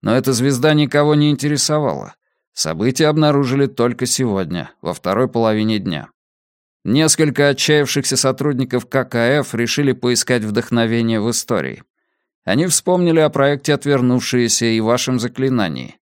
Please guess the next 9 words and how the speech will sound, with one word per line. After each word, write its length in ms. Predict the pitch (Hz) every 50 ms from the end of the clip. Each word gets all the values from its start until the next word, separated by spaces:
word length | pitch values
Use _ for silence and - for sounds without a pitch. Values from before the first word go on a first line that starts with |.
| _ _ _ _ _
Взглянули 640 | - 85 87 87 87 113 127 135 147 151 151 151 147
на 260 | 143 143 139 135 127
сто 260 | 120 - - - 139
восемьдесят 600 | 139 139 131 - - 131 127 127 123 - 127 117
семь 320 | - - 135 131 127 120 113
Джей 260 | 104 120 131 123 123
три 320 | - - - 123 131 123
Икс 380 | - - 131 120 104 - - 123
один 480 | 113 117 117 123 156 156 131 - -